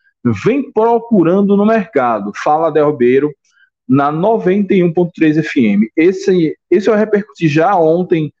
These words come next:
no TikTok, no, no Instagram e também aqui no YouTube. E hoje eu trago como notícia. É, vamos aguardar. É, a, pra mim, na ordem de prioridade, é o volante, o meia atacante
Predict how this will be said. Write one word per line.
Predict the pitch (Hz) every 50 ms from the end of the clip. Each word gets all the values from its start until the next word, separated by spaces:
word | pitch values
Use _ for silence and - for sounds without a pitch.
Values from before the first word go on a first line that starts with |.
| _ _ _ _ _ _ -
no | 131 143 156 175 175 175 170 160 156
TikTok, | - 196 180 - - _ 165 160 175 180 180 175 - 175
no, | 156 156 156 156 151 151 147 147 143 143 139
no | 147 156 165
Instagram | 160 - - 160 143 143 135 139 143 196
e | 196 233
também | - - 180 156 151 160 175 196
aqui | 196 196 - 180
no | 156 151
YouTube. | 147 143 143 - _ 139 139 147 147 147 165 175 - _ _ _ _ _
E | 196 185
hoje | 175 160 175
eu | 170
trago | 175 156 151 147 147 156 147
como | - 156 147 147 143
notícia. | 143 139 139 - - - 139 156 151 - - 160 156 160 - _ _ _ _ _ _ 120
É, | 127 131 131 131 127 127 127 127
vamos | 120 139 156 175 180 180
aguardar. | 175 170 180 160 156 135 117 120 117 127 139 151 - _ _ _ _ _ _ _ _ _
É, | _ 156 143 147 143 143 143 -
a, | 143 147 156
pra | 139 - 170 170 170
mim, | 170 185 196
na | 196 185 160
ordem | 165 185 196 220 196 208 196
de | 196
prioridade, | 175 - 185 185 180 180 160 143 131 123 123 123 139
é | 131
o | 131 123
volante, | - - 160 175 165 151 143 147 160 175 180 - - 208 208 202 - _ _ _ _ _ -
o | 143 147
meia | 143 143 139 139 143 151 170 196 233 240
atacante | 226 - 214 208 - - 170 160 165 170 160 - -